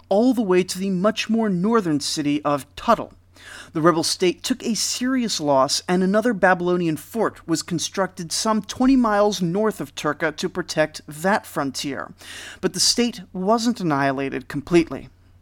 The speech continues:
This is the furthest both north and west that Samsu Iluna would take the empire. Though if you look at these border cities on a map, Babylon's empire looks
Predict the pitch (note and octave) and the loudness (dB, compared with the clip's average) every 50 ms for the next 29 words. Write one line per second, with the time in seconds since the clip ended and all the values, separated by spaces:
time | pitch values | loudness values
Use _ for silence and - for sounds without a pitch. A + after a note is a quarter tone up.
0 | _ - _ - - - - - - - - - - - E3 - D#3+ D#3 B3 D4 | _ -20 _ -20 -20 -20 -20 -20 -20 -20 -20 -20 -20 -20 -16 -10 0 4 4 4
1 | C#4+ - C4+ B3+ A#3+ G#3+ - - F3 F#3+ G3 - - - G#3+ A3+ B3 A#3+ B3 A#3+ | 4 4 2 0 0 -2 -6 -6 -4 -4 -4 -4 -4 0 2 2 2 2 2 0
2 | - - - - - - - F#3 F#3+ G3+ F#3+ - F3 E3 E3 F3 F#3 F3+ G#3 G#3+ | -2 -4 -6 -10 -16 -4 2 4 4 4 4 2 -2 0 2 2 2 2 0 -2
3 | - - - F3 F3 F3+ F3 D#3 C3+ C3 C#3+ C#3+ A#2 - - - - - D#3+ D#3+ | -4 -8 -6 -2 -2 0 -2 -2 -2 0 2 2 2 2 -2 -6 -6 -6 -8 -6
4 | - - - F#3 E3 D#3 D3 - - F3 E3 - G3+ G#3 G#3 G3 G3 G3 G3 G3+ | -4 -2 0 2 2 2 2 0 0 -2 2 2 4 4 4 2 2 -2 -2 -6
5 | - F#3 G#3 F#3 - - - E3+ D3 C#3 - - C#3+ C3+ D3 D#3+ D3 - - C3+ | -6 -6 -6 -6 -6 -4 -2 -2 -2 -2 -4 -6 -4 -2 0 -2 -2 -4 -4 -4
6 | A#2 A2+ - - - - _ - - - - - E3+ - F#3 F#3+ F#3 F#3+ A3 - | -4 -4 -6 -10 -18 -20 _ -20 -20 -20 -18 -18 0 6 6 6 6 6 2 2
7 | - B3+ A#3 A#3+ D#4+ - E4 C4+ - - C4 B3 F#3+ E3+ E3 G#3 A#3 A#3+ G#3+ G3+ | 2 0 2 2 2 2 2 0 4 4 4 4 4 2 -2 0 0 0 0 0
8 | - - - G#3 G3 F#3+ F3+ - - _ - F3 F3+ F3 D#3+ D3 C#3 C3+ G3 G#3 | -2 -2 -2 -2 -2 -2 -2 -4 -6 _ 0 2 2 2 2 0 0 2 4 4
9 | F#3+ - - - - - - - - - - - - _ B3 C4+ C#4 D4+ D#4 D#4 | 4 2 -2 -10 -20 -20 -20 -20 -20 -18 -20 -20 -2 _ 2 2 2 2 2 4
10 | D4+ D4 A3+ - G#3 F#3 - - - E3+ F#3 G3 F#3+ G3 A#3 B3 - - | 4 4 4 4 2 0 0 -2 -2 2 2 2 4 2 0 -2 -2 -6